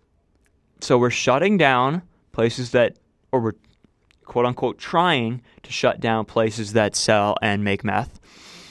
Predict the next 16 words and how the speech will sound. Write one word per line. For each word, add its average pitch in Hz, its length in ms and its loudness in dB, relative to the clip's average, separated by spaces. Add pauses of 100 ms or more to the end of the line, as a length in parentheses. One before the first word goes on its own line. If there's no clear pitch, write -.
(1160)
But 123 240 2
yet 127 300 2 (280)
we're 135 120 6
allowing 127 500 4
people 120 240 -6
to 117 80 -8
come 104 220 -2
in 101 300 0
to - 140 -4
these 107 160 -2
safe 107 280 0
use 107 160 -2
centers 101 500 -4
and 110 300 -2
do 135 220 4
meth. 117 480 -2